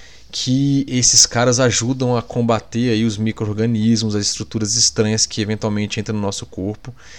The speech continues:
além de aumentar os níveis do, de anticorpos no nosso organismo também. Então, vitamina C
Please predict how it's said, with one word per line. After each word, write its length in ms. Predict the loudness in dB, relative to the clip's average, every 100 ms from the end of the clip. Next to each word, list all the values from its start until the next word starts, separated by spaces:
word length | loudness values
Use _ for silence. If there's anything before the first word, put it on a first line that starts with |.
| -20 -4
além 280 | 2 4 6
de 80 | 4
aumentar 320 | 4 6 4
os 80 | 6
níveis 320 | 2 2 0
do, 420 | 2 2 2 -2 -10
de 400 | -8 -4 0 0
anticorpos 680 | 0 -2 0 0 0 -6
no 160 | -2 0
nosso 320 | 2 0 0
organismo 460 | 0 0 0 -2 -4
também. 280 | -4 -2 -2
Então, 200 | -4 -4
vitamina 420 | -4 -4 -2 -2
C 280 | 0 -2